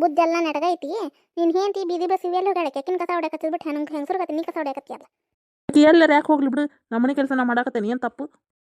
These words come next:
Speaker 1: ಅಯ್ಯೋ, ಅಯ್ಯೋ, ಅಯ್ಯೋ, ಯಪ್ಪ, ಮನಿದಷ್ಟೇ ಯಾಕ್ ಮಾಡ್ತೀಯಪ್ಪ? ಊರನ್ ಎಲ್ಲ ಕೆಲ್ಸ ಮಾಡ್ ಬಾ. ಎಲ್ಲಿ ಹೋಗೈತೆ? ಏನ್ ಅಗನ, ಅಗನ, ಅಗನ ಇದ್ರ ಕಾಲಾಗ ಏನ್ ನಾಯಿಗೇರಿ ಇಟ್ಗಿಟ್ಟ ನನ್ನ ದೇವ್ರು? ಮನ್ಯಾಗ ಐದ್ ನಿಮಿಷ ನಿಂದ್ರದಿಲ್ಲ ನೋಡಪ್ಪ ಆಕಿ, ಐದ್ ನಿಮಿಷ ನಿಂದ್ರದಿಲ್ಲ ಆಕಿ.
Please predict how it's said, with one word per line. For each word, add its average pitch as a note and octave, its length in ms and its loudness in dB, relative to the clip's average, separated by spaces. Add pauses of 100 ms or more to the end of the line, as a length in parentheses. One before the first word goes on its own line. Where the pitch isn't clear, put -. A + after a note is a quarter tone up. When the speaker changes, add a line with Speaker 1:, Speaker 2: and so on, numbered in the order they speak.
Speaker 1:
ಅಯ್ಯೋ, F4 260 6
ಅಯ್ಯೋ, G4+ 200 6
ಅಯ್ಯೋ, D4+ 320 2
ಯಪ್ಪ, C4+ 160 -6 (600)
ಮನಿದಷ್ಟೇ E4 480 0
ಯಾಕ್ C#4+ 120 -6
ಮಾಡ್ತೀಯಪ್ಪ? C4+ 360 -4 (120)
ಊರನ್ D4+ 280 0
ಎಲ್ಲ D4+ 280 0
ಕೆಲ್ಸ E4 200 -6
ಮಾಡ್ C#4 200 -6
ಬಾ. A#3+ 60 -14 (580)
ಎಲ್ಲಿ F#4 200 6
ಹೋಗೈತೆ? E4 280 4 (100)
ಏನ್ F4 180 0
ಅಗನ, D4 180 0 (140)
ಅಗನ, D#4+ 160 -2 (100)
ಅಗನ E4 220 -2
ಇದ್ರ E4 200 -8
ಕಾಲಾಗ D#4 340 0
ಏನ್ E4+ 100 -4
ನಾಯಿಗೇರಿ E4 440 -4
ಇಟ್ಗಿಟ್ಟ E4 320 -10
ನನ್ನ C4+ 240 -10
ದೇವ್ರು? D#4+ 240 -4 (400)
ಮನ್ಯಾಗ F#4+ 340 -4 (140)
ಐದ್ F#4+ 320 -6
ನಿಮಿಷ A#4 180 -6
ನಿಂದ್ರದಿಲ್ಲ G4+ 320 -6
ನೋಡಪ್ಪ G#4+ 240 -8
ಆಕಿ, C4 160 -12
ಐದ್ F4+ 380 -6
ನಿಮಿಷ A#4 180 -4
ನಿಂದ್ರದಿಲ್ಲ D4 380 -6
ಆಕಿ. - 100 -20